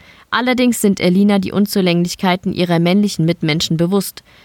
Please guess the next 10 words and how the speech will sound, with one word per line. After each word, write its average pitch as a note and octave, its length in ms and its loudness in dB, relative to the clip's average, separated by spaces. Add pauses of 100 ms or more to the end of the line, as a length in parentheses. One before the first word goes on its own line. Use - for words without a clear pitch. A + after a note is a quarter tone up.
was G#3+ 180 0
ihre G3 260 0
Handlungen G3+ 460 2
unter F3+ 240 0
gewissen F3+ 400 0
Gesichtspunkten F#3+ 800 -2
als - 220 -6
vorsätzlich G3 760 -2
einstufen D#3+ 600 -4
lässt. - 340 -10